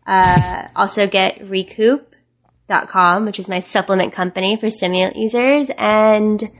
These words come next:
modacharger dot com, which is my Juul charger company.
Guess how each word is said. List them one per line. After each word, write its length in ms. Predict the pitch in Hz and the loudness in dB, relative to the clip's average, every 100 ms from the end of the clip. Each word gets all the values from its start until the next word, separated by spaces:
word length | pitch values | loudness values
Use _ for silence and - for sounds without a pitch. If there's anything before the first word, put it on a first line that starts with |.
| - _ _ _ _ _ _ - _ - | -20 _ _ _ _ _ _ -20 _ -4
modacharger 800 | 214 202 214 220 233 226 240 233 | 2 4 2 0 0 0 0 0
dot 220 | 233 226 | 0 0
com, 420 | - 240 240 240 | 2 4 4 2
which 160 | 208 196 | -4 -8
is 140 | 185 | -8
my 160 | 185 180 | -6 -8
Juul 260 | 202 233 | -6 -10
charger 460 | - - - - - | -8 -8 -8 -8 -10
company. 840 | - - - - - - 64 214 | -12 -20 -20 -18 -14 -12 -14 -16